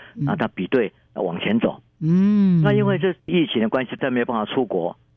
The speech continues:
Speaker 2: 所以呢，有很多实验就会被停掉。那现在好不容易慢慢慢慢的，因为疫情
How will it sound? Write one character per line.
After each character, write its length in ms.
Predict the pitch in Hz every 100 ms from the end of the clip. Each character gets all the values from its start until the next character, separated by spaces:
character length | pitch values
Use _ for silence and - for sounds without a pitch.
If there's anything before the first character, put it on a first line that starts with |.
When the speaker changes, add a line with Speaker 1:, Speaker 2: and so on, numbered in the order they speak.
| _ -
Speaker 2:
所 140 | 143
以 40 |
呢， 120 | 131 123
有 160 | 101 -
很 160 | 104
多 360 | 101 131 131 131 _ _ - -
实 140 | 113
验 160 | 151 135
就 120 | 127
会 80 | 120
被 160 | 123 110
停 240 | - 104
掉。 260 | 131 104 - _ _ -
那 100 | 175
现 160 | 208
在 100 | 185 -
好 140 | - 117
不 140 | 180
容 180 | 196 156
易 120 | 175
慢 180 | 175 151
慢 160 | 147 139
慢 160 | 131
慢 180 | 123 110
的， 160 | 90 - _ _
因 200 | - 156 165
为 120 | 165
疫 140 | 175
情 340 | - 101 107